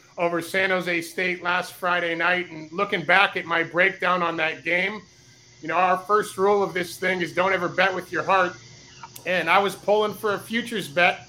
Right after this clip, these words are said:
I took U N L V plus five thousand beginning of the season, and, uh, they, they were down two of their best offensive players. I knew it, and I still tried to talk myself into it.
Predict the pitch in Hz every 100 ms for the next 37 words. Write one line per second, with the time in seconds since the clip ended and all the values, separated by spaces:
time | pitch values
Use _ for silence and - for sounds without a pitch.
0 | - - - 175 165 208 - 180 208 208
1 | 208 190 202 190 196 196 - 190 196 185
2 | 190 196 190 190 165 185 196 185 165 -
3 | 208 190 175 185 - - - - - -
4 | 175 170 175 175 175 175 170 175 - -
5 | - 170 185 - 180 185 180 151 190 208
6 | 220 226 220 180 - - 226 220 208 175
7 | 190 208 - 202 196 220 202 208 - 202
8 | 196 196 190 190 170 165 165 185 233 233
9 | 226 - - - - - - 175 180 185
10 | - 220 202 220 196 185 196 185 180 185
11 | 175 - 175 185 185 180 180 180